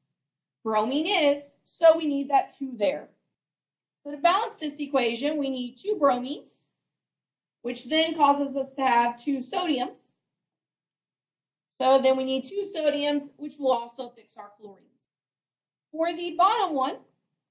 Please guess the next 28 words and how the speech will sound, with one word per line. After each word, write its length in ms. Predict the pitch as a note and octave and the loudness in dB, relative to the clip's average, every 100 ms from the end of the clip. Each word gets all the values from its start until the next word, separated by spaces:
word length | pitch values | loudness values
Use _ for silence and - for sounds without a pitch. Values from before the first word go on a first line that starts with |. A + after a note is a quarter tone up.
| _ _ | _ _
fluorine, 560 | - C#4+ F#4+ G4 E4 F#4+ | -14 -6 2 2 2 -2
which 160 | C#4 C4+ | -6 -8
is 160 | B3 | -10
negative, 420 | B3 A#3+ A#3 D#4+ | 0 2 4 0
is 180 | F4+ D4+ | -4 -8
trying 320 | - C4 C4+ | -6 -4 -2
to 60 | C#4+ | -4
kick 160 | C#4+ D4+ | -4 -2
out 240 | C#4+ - | -2 -4
iodine, 540 | - C4+ C4 A3+ G#3+ A3 | 2 6 6 4 0 -6
which 160 | A3+ | -14
is 100 | B3+ | -4
also 360 | B3 B3 B3 A3+ | -2 -2 -4 -14
negative. 300 | G3 - - _ _ _ _ _ _ _ _ _ _ _ _ _ _ C4 | -16 -20 -20 _ _ _ _ _ _ _ _ _ _ _ _ _ _ 0
Fluorine's 380 | E4 E4+ E4+ | 2 2 -8
trying 300 | - D4+ D4+ | -8 0 2
to 60 | D4 | 2
kick 180 | D4+ C#4 | -2 2
out 160 | C4 | 2
iodine. 500 | B3+ A3 G3 - - - _ _ _ _ _ _ _ _ _ _ _ | 4 0 -2 -4 -12 -20 _ _ _ _ _ _ _ _ _ _ _
Fluorine 480 | B3 B3+ C#4 D#4 | -6 0 2 2
is 200 | D4+ D#4+ | -4 0
above 360 | E4+ D#4 G4+ G#4 | 2 6 6 6
iodine, 560 | D4+ C#4 B3 A#3+ C4+ A4 - _ _ _ _ _ _ | 4 2 2 -2 -6 -8 -16 _ _ _ _ _ _
so 220 | - G#3+ | -8 -6
it 100 | A3 | 0
will 240 | C4 E4 | 2 2
happen. 420 | G#4 A#3 A#3+ C4 | 0 -8 -8 -10